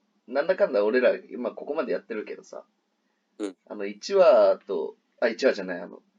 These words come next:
Speaker 1: さっき撮った収録と話してる内容も違うことあるから、それ、ちょっとこん-、
Speaker 2: そうだ。
Speaker 1: 今度流してもいいね。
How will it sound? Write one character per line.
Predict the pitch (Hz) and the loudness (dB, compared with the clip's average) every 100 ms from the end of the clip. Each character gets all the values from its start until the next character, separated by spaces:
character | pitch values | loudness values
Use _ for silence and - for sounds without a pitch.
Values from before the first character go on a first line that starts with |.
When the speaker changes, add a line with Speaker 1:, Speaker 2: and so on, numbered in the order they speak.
| _ _ _ _ | _ _ _ _
Speaker 1:
さ | - | -4
っ | 156 - | -4 -4
き | 123 104 _ | -12 -14 _
撮 | - | -12
っ | 120 | -10
た | - 98 98 | -2 -2 -2
収 | - - 107 | -8 -10 -8
録 | 101 - | -8 -10
と | 95 98 | -14 -14
話 | - 131 156 | -10 -4 -4
し | - | -4
て | |
る | 104 | -8
内 | 101 104 | -4 -4
容 | 107 | -4
も | |
違 | - 117 | -4 -2
う | 110 | 0
こ | 117 | -2
と | |
あ | 117 | -4
る | - | -6
か | 71 | -12
ら、 | 82 | -12
そ | 127 | -4
れ、 | 131 127 _ _ _ _ | -2 -2 _ _ _ _
ち | 123 | -4
ょ | 113 | -4
っ | |
と | - | -4
こ | - 135 | -10 -12
ん-、 | |
Speaker 2:
そ | |
う | |
だ。 | _ _ | _ _
Speaker 1:
今 | - 180 | -10 -6
度 | 87 - - | -6 -8 -18
流 | 117 117 175 | -6 -2 -2
し | - | -4
て | |
も | 101 | -8
い | 92 | -8
い | |
ね。 | 80 - | -12 -20